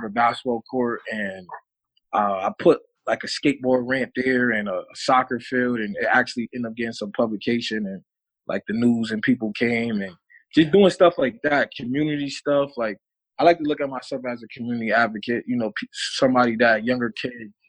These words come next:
mostly can, um, regardless of race, can reach out to for, like, mentorship or somebody, just somebody to talk to. Of course, still working for Vera, of course, but eventually I wanna start my own nonprofit. That's, that's really my main goal.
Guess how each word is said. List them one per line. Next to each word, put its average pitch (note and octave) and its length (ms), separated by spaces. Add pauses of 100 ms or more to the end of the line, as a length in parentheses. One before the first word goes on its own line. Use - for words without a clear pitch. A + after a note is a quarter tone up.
(220)
mostly B2 440
can, A2 240
um, G#2 360
regardless B2 460
of A#2 100
race, A#2+ 280
can - 180
reach A#2+ 160
out A#2+ 260
to B2 220 (560)
for, G#2+ 160
like, G#2 220
mentorship A#2+ 840
or G2+ 440 (540)
somebody, F3 340
just E3+ 160
somebody E3+ 260
to A#2+ 80 (100)
talk C3 200
to. A2 200 (1160)
Of - 120
course, E3+ 260
still D#3+ 320
working D3+ 220
for B2 140
Vera, C#3 280
of A2+ 100
course, B2 280
but A#2+ 200
eventually E3 380
I D#3 80
wanna D#3+ 180
start C#3 280
my C#3 80
own C#3 240
nonprofit. C3 580
That's, B2 260
that's A#2+ 240
really C3+ 160
my A#2 240
main A#2 300
goal. A2+ 260